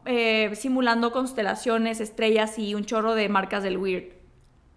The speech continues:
Y se da cuenta de que, este, una de las constelaciones en el cielo, o en la, en, en el techo, pues, este, es la de Terracen, que es un ciervo.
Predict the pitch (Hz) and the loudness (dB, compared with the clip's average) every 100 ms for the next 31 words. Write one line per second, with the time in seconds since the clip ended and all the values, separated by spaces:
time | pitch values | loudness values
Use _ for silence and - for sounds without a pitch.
0 | - - - - - - - - - - | -20 -20 -20 -20 -20 -20 -20 -20 -20 -6
1 | 339 359 349 349 381 359 339 339 330 269 | -4 0 -2 -2 -6 -2 -2 -2 -2 0
2 | 247 247 240 226 - 240 226 - 294 302 | 0 0 0 0 -2 0 0 -2 -2 0
3 | 320 302 302 262 254 220 233 226 247 254 | 0 -4 -4 -8 -6 -4 -4 -4 -2 -2
4 | 262 262 269 226 226 - - - - - | -4 -4 -2 0 -2 -6 -20 -20 -16 -6
5 | 220 202 202 - - 214 - 214 202 196 | -4 -2 -2 -4 -12 -12 -8 -4 -2 0
6 | 226 240 226 233 233 - - - - - | 0 0 -2 -2 -4 -6 -10 -10 -10 -4
7 | 240 233 - 247 240 226 - - 294 285 | 0 0 0 0 0 -2 -12 -4 2 4
8 | 277 277 262 254 240 247 262 262 214 208 | 6 4 4 -2 -2 0 0 0 -4 -4
9 | - 240 226 220 - 233 220 247 233 202 | -2 0 0 -2 -6 -4 -2 0 0 0
10 | 208 | -4